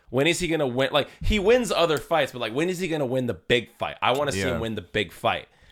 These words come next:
Speaker 1: And, you know,
Speaker 2: The battle in Los Angeles.
Speaker 1: Yeah. And, like, yeah, like, he just, like, he wouldn't, you know, he didn't, uh,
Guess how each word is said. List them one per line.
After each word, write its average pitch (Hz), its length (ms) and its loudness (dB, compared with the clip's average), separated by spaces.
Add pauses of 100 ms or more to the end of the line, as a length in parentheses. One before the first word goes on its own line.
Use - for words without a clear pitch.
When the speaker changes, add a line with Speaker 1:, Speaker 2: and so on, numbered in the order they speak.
(180)
Speaker 1:
And, 120 300 -2
you 127 80 -4
know, 92 160 -8
Speaker 2:
The - 40 -4
battle 127 440 2
in 123 80 -6
Los 123 240 0
Angeles. 90 580 -4
Speaker 1:
Yeah. 110 280 0 (540)
And, 143 140 -2
like, 151 140 0
yeah, 220 200 4
like, 107 120 0
he 131 100 -8
just, 131 220 -6
like, 127 120 -6
he 131 120 -4
wouldn't, 127 420 -2 (100)
you 123 80 -8
know, 101 120 -6
he 110 140 -6
didn't, 113 440 -4
uh, 104 360 0